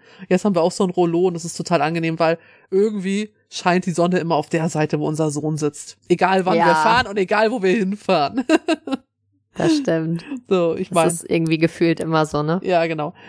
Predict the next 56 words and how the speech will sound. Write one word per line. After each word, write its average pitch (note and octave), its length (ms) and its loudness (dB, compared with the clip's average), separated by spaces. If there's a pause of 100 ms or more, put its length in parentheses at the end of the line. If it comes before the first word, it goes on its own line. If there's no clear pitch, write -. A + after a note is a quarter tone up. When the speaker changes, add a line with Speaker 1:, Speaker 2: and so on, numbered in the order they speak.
(140)
Speaker 1:
Finde F#3 220 -2
ich F3+ 80 2
auch F3 220 0
gut. D3+ 260 -2 (320)
Was F#3 160 -8
mir F#3 100 2
einfällt, G#3 460 2
was G3+ 160 0
ich - 140 -4
auch G#3+ 160 2
praktisch - 440 -2
finde, A#3 200 0
es G3+ 120 -2
gibt - 160 -6
ja G3+ 80 4
solche, F#3+ 480 0
ähm, F3 520 -2 (520)
solche F3+ 280 -2
Taschen, C4+ 580 0
die A#3+ 100 2
man G#3 140 2
hinten G3+ 220 -2
an F#3+ 80 0
den F#3 140 2
Sitz - 340 -4
hängen F3 200 0
kann. G3+ 440 -2
Speaker 2:
Ja. F3 160 4 (500)
Haben - 80 -2
Speaker 1:
Wo F3+ 60 2
Speaker 2:
wir D3+ 80 0
inzwischen D#3 440 -4
auch D3 200 -4
so - 200 -8
Organizer. D3 720 -4 (120)
Speaker 1:
Ja, A#3 240 2
genau, G3 380 -6
ne? A#3 120 -2
Die G#3+ 140 -2
haben A3 120 2
auch G3+ 80 -2
teilweise G#3+ 340 2
so F#3+ 100 -6
ein F#3+ 60 -4
kleines F3+ 440 0
Tischchen D#4+ 480 0
mit D4+ 140 -2
dran, C#4 360 -2
wo G#3+ 60 2
Speaker 2:
Ja, E3+ 140 4
Speaker 1:
die - 60 -8
Kinder G3+ 180 2
was F#3 100 -2
drauflegen F#3+ 360 2
Speaker 2:
genau. D#3+ 160 0
Speaker 1:
können. A3+ 180 0